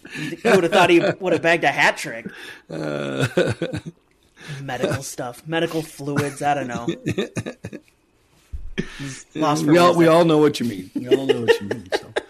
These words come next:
Speaker 2: So, yeah, and I thought, too, I thought, you know, I, I wonder what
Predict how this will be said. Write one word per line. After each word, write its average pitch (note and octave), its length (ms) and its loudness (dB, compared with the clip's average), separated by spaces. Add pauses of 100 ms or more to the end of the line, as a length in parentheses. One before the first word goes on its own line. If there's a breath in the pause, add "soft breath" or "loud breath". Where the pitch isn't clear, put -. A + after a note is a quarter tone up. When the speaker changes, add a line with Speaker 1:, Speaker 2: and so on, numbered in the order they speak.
(120)
Speaker 2:
So, - 120 2
yeah, G#3+ 200 6
and G3+ 80 6
I G#3+ 100 8
thought, B3+ 280 4
too, A3+ 180 4
I F#3 40 4
thought, F#3 300 4
you F#3 80 0
know, G3+ 380 0
I, D#3+ 260 -8
I F3 60 -4
wonder F3+ 400 0
what D#3 280 0